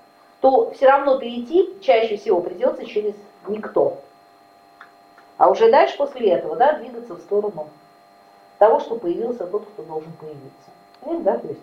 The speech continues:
вот этот переход, он такой специфический. Хорошо. Значит, иначе говоря,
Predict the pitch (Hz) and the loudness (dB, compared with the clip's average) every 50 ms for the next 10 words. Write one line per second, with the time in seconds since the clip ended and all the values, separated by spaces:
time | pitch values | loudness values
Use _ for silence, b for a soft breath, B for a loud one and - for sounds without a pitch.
0 | - - - 156 - 156 - - - - 226 226 - 427 - - 262 262 - - | -16 -16 -16 -14 -14 -14 -12 -6 -4 -4 -2 2 2 2 2 0 -4 -4 -4 -6
1 | - - 262 262 - 214 208 - 202 190 - - 135 - - - - _ _ _ | -6 -6 -12 -14 -14 -16 -14 -12 -14 -14 -14 -16 -20 -20 -20 -20 -20 _ _ _
2 | _ _ _ _ _ _ _ _ _ _ _ _ _ _ _ _ _ _ _ _ | _ _ _ _ _ _ _ _ _ _ _ _ _ _ _ _ _ _ _ _
3 | _ _ - - b b b b b b b b b b b _ - 269 294 330 | _ _ -20 -20 b b b b b b b b b b b _ 2 4 4 4
4 | 339 339 - 247 180 131 - - - _ - 226 262 277 - - 262 - - 285 | 4 2 0 -2 -4 -4 -4 -8 -14 _ -2 0 0 0 0 -2 -8 -6 -2 2
5 | 294 277 262 - - 226 214 233 254 262 285 320 381 392 392 | 2 2 2 2 -2 -4 0 2 4 4 4 4 4 2 2